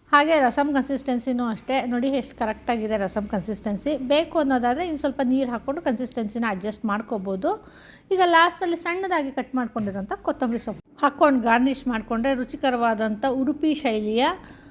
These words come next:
ಮಾವಿನ ಹಣ್ಣಿನ ರಸಮ್ ಸಿದ್ಧ ಆಗುತ್ತೆ. ನೋಡಿ, ನೋಡೋಕ್ಕೂ ಕಲರ್‌ಫುಲ್ ಆಗಿದೆ, ಟೇಸ್ಟ್ ಕೂಡ ಅಷ್ಟೇ ತುಂಬಾ ಚೆನ್ನಾಗಿದೆ. ಹಾಗೆ ಘಮ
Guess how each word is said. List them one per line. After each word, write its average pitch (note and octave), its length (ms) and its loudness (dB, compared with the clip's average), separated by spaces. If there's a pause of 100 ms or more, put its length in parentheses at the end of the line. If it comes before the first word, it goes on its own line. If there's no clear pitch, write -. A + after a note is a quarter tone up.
(160)
ಮಾವಿನ C4+ 480 4
ಹಣ್ಣಿನ A3 440 0
ರಸಮ್ D4 580 -6 (140)
ಸಿದ್ಧ A#3+ 240 2
ಆಗುತ್ತೆ. A#3 840 0 (260)
ನೋಡಿ, C4 180 2
ನೋಡೋಕ್ಕೂ C4 380 2
ಕಲರ್‌ಫುಲ್ B3+ 500 0
ಆಗಿದೆ, B3 300 0
ಟೇಸ್ಟ್ C4 380 0
ಕೂಡ C4 200 0
ಅಷ್ಟೇ B3 220 0
ತುಂಬಾ C4 600 2
ಚೆನ್ನಾಗಿದೆ. A3 600 -2
ಹಾಗೆ F#4 300 -2
ಘಮ A#3 280 0